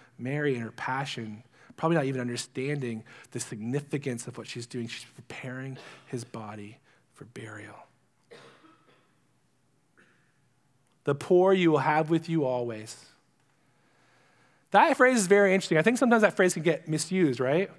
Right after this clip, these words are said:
Where we kinda turn it into this, like, "Oh, I don't have to worry about the poor," or the, "The poor will take care of themselves," or, Jesus isn't saying, "Don't worry about the poor."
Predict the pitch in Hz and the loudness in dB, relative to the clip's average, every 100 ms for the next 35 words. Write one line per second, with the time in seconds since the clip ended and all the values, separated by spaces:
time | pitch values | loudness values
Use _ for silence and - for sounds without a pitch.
0 | _ _ _ - 160 165 190 170 - 190 | _ _ _ 0 2 4 2 2 2 2
1 | 180 151 156 147 151 190 359 208 202 170 | 2 0 -4 0 2 4 4 4 4 2
2 | 151 147 147 143 143 131 147 143 185 135 | 0 0 0 0 -4 -8 -2 0 0 -2
3 | 131 - - - - 139 170 165 147 151 | -4 -12 -20 -20 -10 0 2 2 2 -2
4 | 143 151 147 143 147 156 170 143 - - | -2 -2 -2 -2 0 0 0 -2 -4 -12
5 | - - - 165 262 320 302 294 240 226 | -14 -14 -8 0 4 4 4 2 2 2
6 | 226 214 175 160 196 196 175 196 190 175 | 4 4 0 2 4 4 4 4 4 4
7 | 170 - 185 147 107 | 0 0 4 4 0